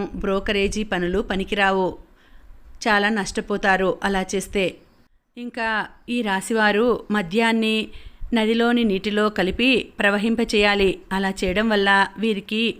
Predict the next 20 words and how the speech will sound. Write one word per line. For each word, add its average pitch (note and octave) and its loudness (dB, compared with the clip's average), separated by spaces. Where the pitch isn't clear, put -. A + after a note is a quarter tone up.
మంచి G3 -4
జరుగుతుందండి. G3+ 0
ఈ C#4 6
రాశివారు A#3+ 4
నీలిరంగు A#3 0
వస్త్రాలు G3+ 0
ధరించకూడదు. G3 0
అలాగే G#3+ -4
ఈ A#3 2
రాశివారు G#3 2
తల్లి G#3+ 2
ఆశీస్సులు, G3 -2
అంటే G3+ -2
తల్లి G#3 0
దీవెనలు G#3+ 0
ఎప్పుడూ G#3+ -2
తరచూ G3 -4
అందుకుంటూ G3+ -4
ఉండాలి. G3 0
మంచి G#3+ 0